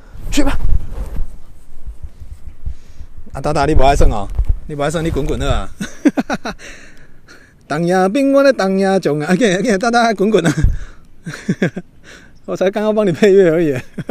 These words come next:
来，还我，还我，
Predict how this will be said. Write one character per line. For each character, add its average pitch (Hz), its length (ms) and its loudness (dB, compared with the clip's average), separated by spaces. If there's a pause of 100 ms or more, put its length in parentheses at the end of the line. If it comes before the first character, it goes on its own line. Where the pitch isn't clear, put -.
(4000)
来， 123 120 -10
还 139 80 -6
我， 143 200 -4
还 131 120 -6
我， 123 160 -8